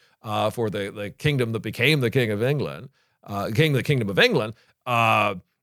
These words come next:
uh, he put a, put an anointing in it, specifically in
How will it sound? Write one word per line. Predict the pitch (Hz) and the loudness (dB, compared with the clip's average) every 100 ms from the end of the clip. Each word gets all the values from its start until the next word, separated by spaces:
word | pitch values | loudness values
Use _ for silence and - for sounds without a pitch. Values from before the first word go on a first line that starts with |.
| _ - | _ -10
uh, | 120 117 | 0 2
he | 113 | 2
put | 170 156 147 | 2 4 4
a, | 151 123 | 2 0
put | 156 | 0
an | 170 | 2
anointing | 185 269 277 135 | 2 2 2 0
in | 104 98 | 0 -4
it, | 160 _ _ _ _ - | -8 _ _ _ _ -8
specifically | - 165 - 190 170 139 151 147 151 | -2 0 4 4 4 2 2 2 2
in | 151 139 131 131 139 | 0 2 2 0 -4